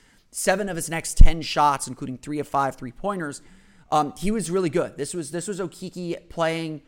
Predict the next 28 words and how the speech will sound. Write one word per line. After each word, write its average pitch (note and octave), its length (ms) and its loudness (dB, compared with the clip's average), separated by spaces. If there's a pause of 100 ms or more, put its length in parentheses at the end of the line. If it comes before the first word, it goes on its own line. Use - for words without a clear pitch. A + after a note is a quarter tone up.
(420)
as F3 280 2
he F#3+ 120 -6
did E3 220 -4
when D3+ 140 -8
he D3 80 -8
was C#3+ 120 -6
going D3 300 -2
through D#3 160 -8
his C3+ 240 -10
really, C#3+ 400 -8
really C3+ 240 -6
good B2+ 240 -10
stretch. - 640 -16
Um, C#3 260 -4 (800)
you C4 80 -4
know, - 60 4
I F3+ 40 4
think G#3 200 0
you A3+ 80 -2
still A#3+ 180 -2
see G#3 160 -6
some F3+ 160 -8
tentativeness F#3 760 -8
out E3+ 200 4
of F3 100 -6
him. F3+ 140 -8
He's D3 180 -12
not, D#3 260 -2